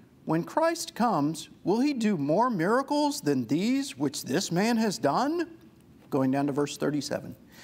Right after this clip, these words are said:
In the last day, the last day of the Feast of Tabernacles, in the last day, that great day of the feast, Jesus stood and cried, saying, "If any man thirst,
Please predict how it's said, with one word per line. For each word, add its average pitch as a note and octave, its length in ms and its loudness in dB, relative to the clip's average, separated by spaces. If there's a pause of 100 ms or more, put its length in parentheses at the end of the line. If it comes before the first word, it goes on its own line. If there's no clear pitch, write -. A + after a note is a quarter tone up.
(160)
In D3+ 140 2
the C#3 80 2
last G3+ 600 0
day, B2+ 420 -2 (140)
the C3 80 -4
last C#3+ 400 -2
day C3 220 0
of A2+ 140 -6
the B2+ 60 -10
Feast B2+ 280 -6
of - 80 -12
Tabernacles, A2+ 720 -6 (520)
in E3+ 140 2
the E3 80 4
last A3+ 460 0
day, D#3+ 400 2
that D3 380 -2
great D#3 360 0
day F3+ 220 2
of F#3+ 100 0
the F3+ 100 0
feast, B2+ 560 -2 (380)
Jesus F#3+ 380 0
stood A#3+ 560 0
and E3+ 180 2
cried, E3 640 2
saying, C#3+ 680 2 (200)
"If F#3 200 0
any C#4+ 300 2
man C4 320 2
thirst, B3 680 -2